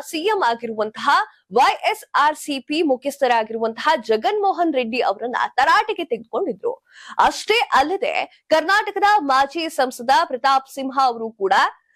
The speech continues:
ಕ್ರೈಸ್ತರಿಗೆ ತಿರುಪತಿ ವೆಂಕಟೇಶ್ವರ ದೇವಾಲಯದ ಉಸ್ತುವಾರಿ ಕೊಟ್ಟಿದ್ದಕ್ಕೆ ಜಗನ್ಮೋಹನ್ ರೆಡ್ಡಿ ಅವರನ್ನ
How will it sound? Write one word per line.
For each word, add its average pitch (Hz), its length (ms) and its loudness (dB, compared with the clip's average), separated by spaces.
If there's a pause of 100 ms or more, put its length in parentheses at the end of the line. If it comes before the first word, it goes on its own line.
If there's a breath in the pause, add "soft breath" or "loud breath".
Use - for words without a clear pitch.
(380 soft breath)
ಕ್ರೈಸ್ತರಿಗೆ 466 760 2
ತಿರುಪತಿ 392 420 0
ವೆಂಕಟೇಶ್ವರ 320 600 -2 (140)
ದೇವಾಲಯದ 262 680 2
ಉಸ್ತುವಾರಿ 466 560 2
ಕೊಟ್ಟಿದ್ದಕ್ಕೆ 269 720 -2 (340)
ಜಗನ್ಮೋಹನ್ 392 720 2
ರೆಡ್ಡಿ 254 280 -2
ಅವರನ್ನ 233 340 0